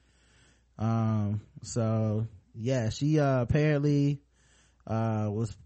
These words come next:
s-, placed on psychiatric hold. Uh, according to T M Z, uh, paramedics responded to a medical emergency at her home at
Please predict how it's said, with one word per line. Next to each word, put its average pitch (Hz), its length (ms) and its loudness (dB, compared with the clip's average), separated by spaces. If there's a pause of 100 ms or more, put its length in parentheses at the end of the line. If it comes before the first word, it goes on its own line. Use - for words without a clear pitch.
(140)
s-, - 220 -16 (180)
placed 139 340 0
on 120 260 0
psychiatric 139 600 -2
hold. 147 520 2 (1500)
Uh, 104 180 -4
according 127 360 0
to - 120 -6
T 135 40 0
M 123 160 0
Z, 143 420 0 (120)
uh, 117 260 0
paramedics 139 480 2
responded 131 380 -2
to 127 180 0
a 117 60 0
medical 131 400 0
emergency 135 480 0
at 127 80 0
her 123 100 0
home 139 400 0
at 101 160 -6